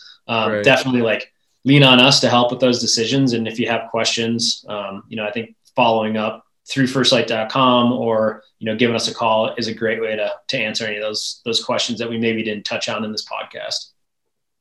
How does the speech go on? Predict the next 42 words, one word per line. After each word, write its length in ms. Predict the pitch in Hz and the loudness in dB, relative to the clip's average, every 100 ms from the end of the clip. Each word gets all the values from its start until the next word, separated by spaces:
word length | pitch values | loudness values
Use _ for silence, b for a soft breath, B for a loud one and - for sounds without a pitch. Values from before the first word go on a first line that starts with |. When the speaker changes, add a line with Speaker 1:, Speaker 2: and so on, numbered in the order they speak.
| - | -4
Speaker 2:
Yeah, 280 | 113 117 110 - | 0 0 -4 -8
that's 180 | 117 117 | -6 -2
a 20 | |
good 160 | 127 | -2
point. 340 | - 123 123 120 | 0 -2 -2 -6
And, 360 | 147 156 151 147 | 2 2 2 -2
and 340 | 151 139 135 135 | -2 0 -2 -2
to 100 | 147 | 0
your, 520 | 139 147 151 147 135 - | 4 4 4 4 2 0
to 220 | 135 117 | -4 -4
kudos 500 | - 160 139 135 123 | -2 4 4 4 0
to 100 | 127 | 0
your 160 | 123 120 | 2 2
customer 400 | 123 117 123 113 | 0 0 -4 -2
service, 380 | 127 113 113 | 2 2 0
I 180 | - 120 | -2 -2
call 300 | 123 123 120 | 0 2 2
them 220 | 131 131 | 0 -2
and 80 | 120 | -4
ask 240 | 113 113 - | -6 -6 -6
them 160 | 120 | -4
about 380 | 117 117 117 - _ _ - | -2 -2 -2 -6 _ _ -20
gear 300 | 120 120 127 | -8 0 0
questions 520 | 120 131 127 135 127 131 | 2 0 0 -4 -8 -6
and 120 | 127 | -4
whatnot. 420 | 127 135 135 131 b b b b b _ | -4 -4 -6 -8 b b b b b _
And 160 | 131 127 | -2 0
I 60 | 120 | 2
never 340 | 120 123 120 | 0 0 -2
feel, 760 | - 120 120 120 113 110 110 - _ - | -2 -2 2 2 2 0 -4 -10 _ -18
they 260 | 120 131 127 | 2 4 4
never, 320 | 127 135 143 | 2 2 2
like, 200 | 123 117 | 2 2
after 320 | 117 117 123 | -2 2 2
I 60 | 107 | 2
ask 260 | 113 - | -2 -4
about 220 | 120 123 | -2 0
'em, 100 | 127 | 0
they're 120 | 123 117 | 0 0
never 240 | 117 120 | 0 2
like, 260 | 113 110 - | 2 0 0
"So, 640 | 208 220 202 156 131 | 2 4 4 4 0